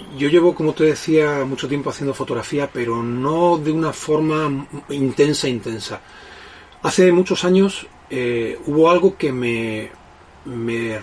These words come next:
rompió, me explotó la cabeza, que es lo que se dice ahora, ¿no? Eh, fue en el Foto España. Nosotros hablamos ahora mismo desde Madrid, eh, los dos vivimos en la Comunidad de Madrid, eh, y Foto España antes solo se hacía en Madrid, pero ahora tiene muchas sedes.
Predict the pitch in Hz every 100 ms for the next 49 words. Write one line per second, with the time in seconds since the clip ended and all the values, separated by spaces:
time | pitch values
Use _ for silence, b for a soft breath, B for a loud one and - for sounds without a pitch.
0 | 98 107 110 - 135 123 120 - 107 139
1 | 135 127 127 110 120 117 - - - -
2 | 92 95 113 - B B B B B -
3 | 117 - 147 170 180 - - - 131 123
4 | 113 120 113 - 117 107 92 - 120 127
5 | 156 156 143 151 147 139 143 143 139 143
6 | 135 139 143 143 170 B B B B -
7 | 123 117 - - 123 135 135 147 151 151
8 | 131 131 123 120 127 131 135 135 151 151
9 | B B B - 127 113 110 107 - 120
10 | 123 135 - 147 147 - - 143 147 -
11 | - 160 123 131 - 127 117 117 120 123
12 | 117 127 160 175 185 - 147 147 - 135
13 | - 160 107 -